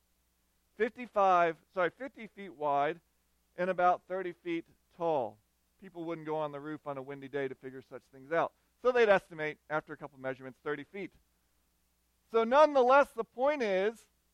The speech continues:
this building is longer and wider than the temple. It is not as tall, though. And so this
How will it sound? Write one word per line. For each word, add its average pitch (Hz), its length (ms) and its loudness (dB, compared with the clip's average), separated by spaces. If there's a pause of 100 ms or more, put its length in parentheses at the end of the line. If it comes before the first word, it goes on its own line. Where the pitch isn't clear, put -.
(800)
this 233 220 6
building 214 760 0 (440)
is 185 220 2
longer 180 800 0 (380)
and 196 320 -2
wider 190 680 0 (240)
than 185 120 -6
the 208 80 -8
temple. 233 440 -8 (1200)
It 170 120 -6
is 190 160 -2
not 196 240 0
as 190 80 -8 (140)
tall, 185 240 -4
though. 120 260 -14 (420)
And 247 140 -6
so 247 240 2 (580)
this 285 280 -6